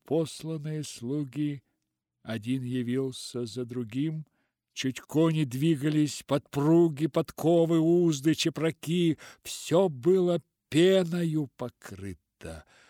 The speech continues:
в крови растеряно, избито, но ни один ему принесть —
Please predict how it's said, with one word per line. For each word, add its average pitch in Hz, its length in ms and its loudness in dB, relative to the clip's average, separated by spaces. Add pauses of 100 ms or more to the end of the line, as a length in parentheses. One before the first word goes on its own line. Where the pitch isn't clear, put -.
(140)
в - 180 -20
крови 156 1000 0
растеряно, 110 1080 -8
избито, 110 1400 -4
но 98 420 -4
ни 113 200 -2
один 113 880 -2
ему 113 640 -10 (140)
принесть — 107 840 -8